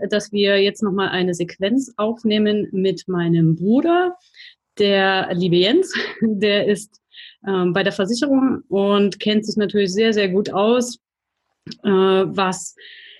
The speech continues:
ja eben die Versicherung angeht in, äh, Schadensfällen, die durch Unwetter, durch Hagel, Sturm und so weiter hervorgerufen werden. Darüber werden wir gleich ein bisschen sprechen, welche Schäden abgedeckt sind, wie die Schadenregulierung dann abläuft und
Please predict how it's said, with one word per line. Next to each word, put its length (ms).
ja 360
eben 220
die 140
Versicherung 680
angeht 640
in, 540
äh, 120
Schadensfällen, 840
die 160
durch 520
Unwetter, 580
durch 240
Hagel, 560
Sturm 420
und 100
so 80
weiter 240
hervorgerufen 760
werden. 320
Darüber 300
werden 200
wir 80
gleich 280
ein 80
bisschen 220
sprechen, 540
welche 240
Schäden 280
abgedeckt 560
sind, 400
wie 160
die 140
Schadenregulierung 840
dann 160
abläuft 600
und 440